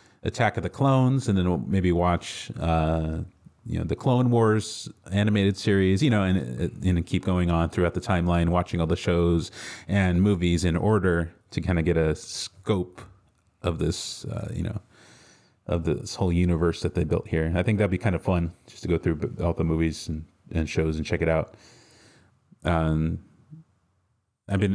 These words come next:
I've been wanting to do <laughs> that. So maybe I'll, maybe I should get cracking on that. Um, 'cause I feel, I feel kind of, um,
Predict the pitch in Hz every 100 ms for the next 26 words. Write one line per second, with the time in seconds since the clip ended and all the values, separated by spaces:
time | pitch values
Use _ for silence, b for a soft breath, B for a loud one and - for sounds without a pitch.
0 | 90 98 92 104 107 101 104 87 87 -
1 | - - - _ _ - 92 82 80 -
2 | 80 82 80 - 80 82 - 113 117 -
3 | 69 67 71 - - B B B B B
4 | B B - 98 95 92 92 92 90 85
5 | 85 - 127 135 160 139 127 117 147 127
6 | 135 117 101 90 95 90 85 82